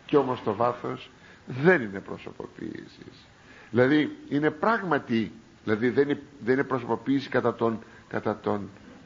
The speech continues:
κατά τη δομή του λόγου ή του, ε, ξέρω εγώ, σαν ποίημα. Όχι. Σας εξήγησα προηγουμένως. Και αυτή η πέτρα, αυτός ο λίθος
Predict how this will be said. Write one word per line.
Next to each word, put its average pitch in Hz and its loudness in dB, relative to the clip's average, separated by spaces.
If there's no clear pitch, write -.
κατά - 0
τη 131 2
δομή 123 0
του 123 -8
λόγου 120 2
ή 120 -6
του, - -14
ε, 110 -4
ξέρω 110 0
εγώ, 107 0
σαν 113 -6
ποίημα. 120 -2
Όχι. - 0
Σας - -6
εξήγησα 123 0
προηγουμένως. 120 2
Και 123 8
αυτή 175 -2
η 127 2
πέτρα, 180 4
αυτός - -2
ο 107 4
λίθος 120 -4